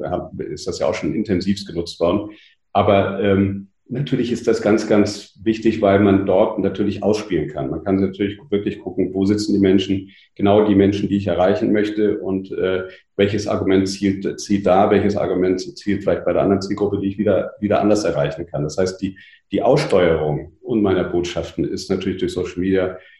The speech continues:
wahnsinnig effektiv. Viel effektiver natürlich als Plakat, wenn man das jetzt mal wirklich im Vergleich setzt. Da hat man nur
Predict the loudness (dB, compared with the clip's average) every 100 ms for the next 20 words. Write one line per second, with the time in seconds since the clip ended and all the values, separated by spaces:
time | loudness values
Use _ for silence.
0 | _ -10 -4 2 2 2 -4 -6 -2 0
1 | 0 -4 -14 _ _ 2 4 4 0 0
2 | 2 2 2 2 2 0 -2 -4 0 0
3 | 2 0 0 -2 -4 -4 -6 -8 -8 -8
4 | -6 -4 -4 -4 -12 -8 -4 -2 2 2
5 | 4 4 2